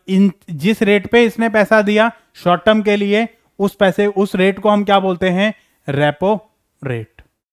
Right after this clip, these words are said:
ठीक है, तो ये जो रेट है वो उसके हिसाब से एडजस्ट कर दिया जाता है। जैसे हमारा मनी सप्लाई हमारी ज़्यादा है तो उसके हिसाब से ये रेट उसके हिसाब से एडजस्ट कर दिया जाएगा। मनी सप्लाई हमारी कम है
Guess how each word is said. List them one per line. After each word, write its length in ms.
ठीक 140
है, 140
तो 180
ये 260
जो 460
रेट 320
है 120
वो 140
उसके 240
हिसाब 260
से 140
एडजस्ट 420
कर 140
दिया 160
जाता 280
है। 180
जैसे 200
हमारा 240
मनी 220
सप्लाई 360
हमारी 320
ज़्यादा 340
है 200
तो 120
उसके 200
हिसाब 260
से 120
ये 140
रेट 240
उसके 240
हिसाब 240
से 100
एडजस्ट 320
कर 140
दिया 160
जाएगा। 240
मनी 220
सप्लाई 340
हमारी 280
कम 260
है 180